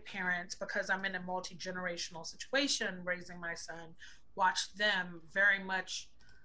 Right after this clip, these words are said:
um, sometimes crippled with anxiety of how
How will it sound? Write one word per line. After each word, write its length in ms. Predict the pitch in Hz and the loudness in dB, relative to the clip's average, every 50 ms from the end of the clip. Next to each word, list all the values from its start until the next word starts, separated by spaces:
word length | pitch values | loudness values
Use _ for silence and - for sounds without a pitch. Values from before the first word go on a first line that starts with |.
| - - | -8 -4
um, 420 | 202 185 175 175 170 170 165 160 160 156 160 - - - - - - - | -4 -2 -2 -2 -4 -4 -6 -10 -12 -12 -14 -14 -14 -12 -12 -12 -10 -8
sometimes 540 | - - - 226 214 196 - 254 - - - | -4 2 4 4 4 4 2 0 0 0 -2
crippled 440 | - - - 254 254 - 220 180 185 | -2 0 0 0 0 0 -4 -2 -2
with 160 | 180 175 - - | -2 -2 0 0
anxiety 840 | 196 180 175 165 160 180 190 208 220 220 214 190 180 170 160 165 - | -2 -2 -2 2 6 8 8 8 8 6 4 2 -2 -8 -12 -8 -6
of 120 | 175 185 165 | -6 -4 -4
how 320 | - - 190 180 175 170 | 0 2 2 4 4 2